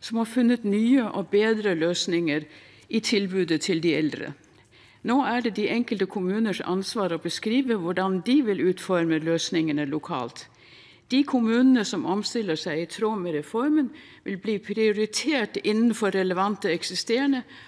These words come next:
og eventuelle nye øremerkede økonomiske ordninger.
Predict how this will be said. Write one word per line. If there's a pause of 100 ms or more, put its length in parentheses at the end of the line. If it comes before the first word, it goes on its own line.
(120)
og
eventuelle
nye
øremerkede
økonomiske
ordninger.